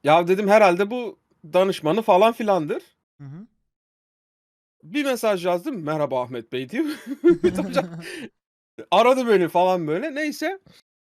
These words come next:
Speaker 1: Ya benim direkt Ümit Özdağ kontağım var. Diğer parti liderlerine de kontağım var ama danışmanları üstünden var
Speaker 2: Evet.
Speaker 1: genelde. Neyse, Ümit Hoca'nın telefonu olduğu için ya ben de hani durduk yere parti başkanı arayacak adam değilim.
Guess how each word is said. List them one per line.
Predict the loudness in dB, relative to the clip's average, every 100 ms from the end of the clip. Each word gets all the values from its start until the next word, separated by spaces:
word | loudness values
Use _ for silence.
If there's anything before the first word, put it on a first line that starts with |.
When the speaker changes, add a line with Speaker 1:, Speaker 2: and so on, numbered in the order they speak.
| _
Speaker 1:
Ya | -4 0
benim | 0 0
direkt | 0 -2 -4
Ümit | -8 -8
Özdağ | -6 -4 -4
kontağım | -4 -4 -4 -6
var. | -6 -8
Diğer | -4 -2
parti | 0 -2 -4 -8
liderlerine | -2 -2 0 -2 -2
de | -4
kontağım | -2 -4 -2 -2 -2
var | -2
ama | -2 -2
danışmanları | -2 -2 -2 -2 -4
üstünden | -6 -8 -8 -8 -8
var | -8
Speaker 2:
Evet. | -8
Speaker 1:
genelde. | -10 -12 -14 -16 _ _ _ _ _ _ _ _ _ _
Neyse, | 2 4 4 2 0 -2
Ümit | -2 -2 -2
Hoca'nın | -2 -2 -2
telefonu | -2 -4 -2 -2
olduğu | -2 -2
için | -6 -6 0
ya | 2 4
ben | 2 2
de | 0
hani | 0 -2 -2
durduk | -4 -6 -4
yere | -2 0
parti | 0 -2 -2
başkanı | -6 -4 -8
arayacak | -6 -6 -6
adam | -2 0 2
değilim. | 4 2 -2